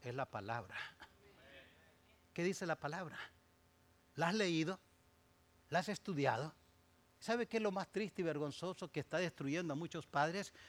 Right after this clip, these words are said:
Que ellos no conocen la palabra y están enseñando a sus hijos a vivir según las costumbres,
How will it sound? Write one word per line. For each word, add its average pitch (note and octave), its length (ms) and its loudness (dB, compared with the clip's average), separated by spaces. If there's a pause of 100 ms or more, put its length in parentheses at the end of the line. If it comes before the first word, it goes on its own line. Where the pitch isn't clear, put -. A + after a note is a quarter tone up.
(220)
Que F3 260 2
ellos G3 400 4
no E3 220 2
conocen E3 600 0
la C3+ 140 2
palabra B2+ 680 0 (540)
y D#3+ 80 8
están E3 360 4
enseñando D#3 600 0
a D3 60 0
sus - 260 -6
hijos C#3 360 0
a C3 100 2
vivir B2 340 0
según C3+ 460 0 (240)
las B2+ 180 4
costumbres, E3+ 800 -4